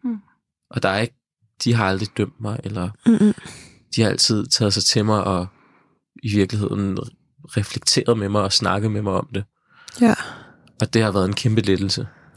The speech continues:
Speaker 1: Ja.
Speaker 3: Hvordan du, du snakker med din mors familie igen i dag, ikke?
Speaker 2: Ja, en lille
Speaker 3: Eller
Speaker 2: smule, ja.
Speaker 3: Og hvordan er det, den kontakt?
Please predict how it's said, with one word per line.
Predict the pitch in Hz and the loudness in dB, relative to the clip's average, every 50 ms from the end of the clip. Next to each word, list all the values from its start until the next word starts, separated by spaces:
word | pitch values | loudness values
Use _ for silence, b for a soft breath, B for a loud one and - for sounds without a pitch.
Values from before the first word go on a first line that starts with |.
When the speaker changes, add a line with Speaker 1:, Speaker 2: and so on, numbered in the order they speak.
| - - | -8 -6
Speaker 1:
Ja. | 233 202 - - _ _ _ _ _ _ _ _ _ _ _ _ _ _ _ _ _ _ _ _ _ _ _ _ b b b b b b b b b b b b _ _ | -6 -6 -6 -10 _ _ _ _ _ _ _ _ _ _ _ _ _ _ _ _ _ _ _ _ _ _ _ _ b b b b b b b b b b b b _ _
Speaker 3:
Hvordan | - 233 233 214 208 202 202 208 208 - - - _ _ _ - - - - - | 0 0 2 4 4 4 2 2 0 -2 -4 -8 _ _ _ -16 -14 -8 -2 0
du, | 220 214 214 214 220 220 226 214 - - - | 2 4 4 4 4 4 2 0 -2 0 0
du | 208 202 196 196 202 | 2 4 4 2 2
snakker | 208 - 240 226 214 220 233 240 | 0 2 2 2 4 4 4 4
med | 233 233 220 | 4 4 4
din | 220 208 208 | 4 4 4
mors | 208 202 208 208 214 226 226 - - | 6 6 6 4 4 2 2 0 0
familie | - 220 208 214 214 208 208 196 185 190 | 2 2 4 4 4 4 4 2 2 2
igen | 208 202 - - 196 190 196 214 - B B B B B - | 0 0 0 0 2 2 2 0 -2 B B B B B -4
i | 214 | -2
dag, | 196 208 202 196 202 | 2 2 4 4 4
ikke? | 226 254 269 - - - _ _ _ _ _ _ _ _ _ - - | 4 2 0 -2 -6 -20 _ _ _ _ _ _ _ _ _ -14 -8
Speaker 2:
Ja, | - - 110 110 107 107 107 107 | -4 -2 0 0 0 0 -2 -2
en | - - 117 113 110 | -4 -4 -4 -2 0
lille | 120 | 2
Speaker 3:
Eller | 196 196 190 190 196 | 4 4 6 4 2
Speaker 2:
smule, | 107 107 104 101 | 0 -2 -4 -4
ja. | 104 104 101 - _ _ - - | -4 -4 -6 -10 _ _ -6 0
Speaker 3:
Og | - 208 | 2 4
hvordan | 202 214 208 220 220 214 226 | 4 4 4 4 4 4 4
er | 226 | 2
det, | 214 - 220 226 226 - - _ - | 4 4 4 2 2 0 -4 _ 0
den | 226 220 214 | 2 2 4
kontakt? | - 214 196 - - 196 196 202 - - - - - | 4 2 2 2 2 2 2 0 0 -6 -16 -18 -20